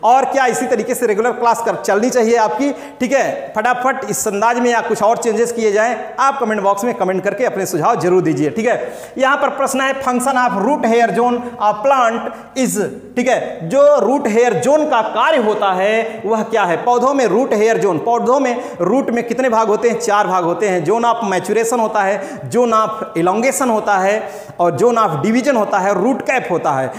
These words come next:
उसी के बीच में root hairs भी होते हैं। अगर नहीं देखा तो हम आपको बता दें, कुछ इस प्रकार से आपने देखा होगा, ये root hairs हो गए मेरे भाई, ये क्या हो गए? root hairs हो गए। चल भाई, root hairs, और इस तरीके से आ गया, और यहाँ होती है root cap, root cap, ठीक है।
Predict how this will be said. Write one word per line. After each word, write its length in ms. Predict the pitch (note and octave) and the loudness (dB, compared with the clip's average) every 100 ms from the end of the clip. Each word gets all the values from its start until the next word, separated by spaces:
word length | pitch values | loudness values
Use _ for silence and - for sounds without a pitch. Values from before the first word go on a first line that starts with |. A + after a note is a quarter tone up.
| - | -6
उसी 220 | C4 C#4 B3 | -2 -2 0
के 60 | |
बीच 180 | F3+ F#3 | -2 0
में 100 | A#3+ | 0
root 220 | F#3 G3 - | 2 0 0
hairs 360 | F3+ - F3 | 2 2 0
भी 80 | D#3 | -2
होते 260 | D#3 D3+ F3+ | -2 0 -2
हैं। 380 | E3 - - - | -2 -6 -8 -2
अगर 240 | G#3+ B3 | 0 0
नहीं 140 | A3 A#3+ | 2 2
देखा 280 | A3 A#3+ A#3+ | 2 0 -2
तो 100 | A3 | -2
हम 200 | E3+ E3+ | 0 0
आपको 240 | D#3+ F#3+ | -2 -2
बता 180 | F#3 F#3 | 0 2
दें, 400 | A#3 C4+ C4+ - | 2 0 -4 -6
कुछ 180 | A3+ G#3+ | -4 -2
इस 120 | G#3 | -4
प्रकार 300 | - F#3 A3+ | -4 -2 0
से 140 | A#3 A3+ | 0 0
आपने 300 | D3+ D3 A#3 | 0 -2 -4
देखा 300 | G3+ D3 E3 | -4 -2 0
होगा, 220 | E3 E3+ | 0 2
ये 180 | G3 A3 | 2 2
root 220 | F3 D#3 | 0 0
hairs 240 | C#3+ D3 D3 | 0 0 -2
हो 100 | C#3 | -2
गए 200 | C3+ E3 | 0 0
मेरे 180 | G3+ G#3 | 0 0
भाई, 180 | G#3+ G#3 - - - - | 0 -2 -10 -16 -20 -6
ये 140 | D#3+ F3+ | -2 -2
क्या 160 | F#3 | 0
हो 100 | F3+ A#3+ | 2 2
गए? 260 | B3 C#3 | 2 2
root 240 | B2 E3+ F3 | 0 0 0
hairs 340 | D#3 D#3+ F#3 | 0 0 0
हो 80 | A3 | 0
गए। 180 | G#3+ G#3+ G#3+ | 2 0 0
चल 200 | D3+ D#3 | 0 0
भाई, 200 | E3+ F#3+ | 0 0
root 240 | F#3+ G3+ | 0 0
hairs, 360 | G3 G#3 G#3 - - | 0 2 0 -4 -4
और 380 | E3+ G3+ C4+ C4+ | 2 4 4 4
इस 160 | B3 B3+ | 0 -2
तरीके 320 | G3+ F#3 F#3+ | -2 -2 -4
से 140 | - D3+ | -2 0
आ 100 | D3+ | 0
गया, 220 | G3 B3 A#3+ - - | 0 0 -2 -8 0
और 160 | F#3 | 2
यहाँ 220 | G3+ G3 G3 | 2 2 2
होती 240 | F3+ A3+ | 0 0
है 60 | A#3+ | 0
root 320 | G#3 G#3 - | 0 -2 0
cap, 240 | A3 D3+ C#3+ | 0 0 -2
root 180 | F3+ A#3 | -2 -2
cap, 680 | - A#3+ C#3 - - - - | 0 0 0 -6 -14 -18 -6
ठीक 100 | A#3+ | 0
है। 400 | A#3 C#3+ - - | 0 -2 -6 -12